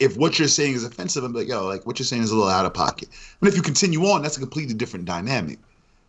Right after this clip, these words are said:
But in that same respect, I would imagine if I'm not trying to offend you, 'cause when I'm trying to offend, I make it abundantly clear. If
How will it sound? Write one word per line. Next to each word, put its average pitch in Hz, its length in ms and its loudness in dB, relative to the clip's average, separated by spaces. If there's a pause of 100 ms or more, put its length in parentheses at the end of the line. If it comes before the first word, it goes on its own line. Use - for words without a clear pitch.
(160)
But 107 320 4 (600)
in 123 120 2
that 123 180 2
same 135 240 0
respect, 151 460 0
I 120 60 4
would 120 100 2
imagine 107 540 -2 (240)
if - 80 -6
I'm 139 100 2
not 156 160 2
trying 127 180 2
to 113 60 0
offend 147 260 -4
you, 117 100 -2
'cause 123 380 0 (200)
when 151 180 4
I'm 202 140 2
trying 175 320 0
to 151 160 -2
offend, 156 300 -4
I 110 60 -6
make 143 220 -2
it 104 80 0
abundantly 104 540 0
clear. 90 300 -4
If - 320 -20